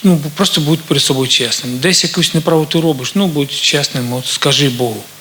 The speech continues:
або людині скажи: «Я не правий». Хай Бог поможе нам, друзі, згадувати в нашому житті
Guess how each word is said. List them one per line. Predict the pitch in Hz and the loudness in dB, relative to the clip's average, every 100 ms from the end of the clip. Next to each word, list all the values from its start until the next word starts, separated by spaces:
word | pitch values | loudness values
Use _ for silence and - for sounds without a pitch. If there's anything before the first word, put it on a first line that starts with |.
| - - | -20 -6
або | 147 135 | 0 2
людині | 135 131 131 117 | 2 2 0 2
скажи: | - - 117 120 | -2 -2 -2 -2
«Я | 151 | -2
не | 135 | 0
правий». | 135 120 117 104 - - - - - - - - - - | 0 0 -2 -4 -14 -20 -20 -20 -18 -18 -18 -18 -18 -12
Хай | - 143 | -2 2
Бог | 139 | 0
поможе | - 139 127 120 | 2 2 2 2
нам, | 117 117 | -2 -2
друзі, | 117 113 - | -2 -2 -2
згадувати | - 143 151 139 127 - - - - - | 0 2 2 0 -2 -4 -10 -14 -16 -4
в | |
нашому | 139 151 - 135 123 117 - - 147 | 0 0 0 -2 -4 -12 -18 -16 -4
житті | 135 135 - - 120 | -2 -2 -2 -2 -2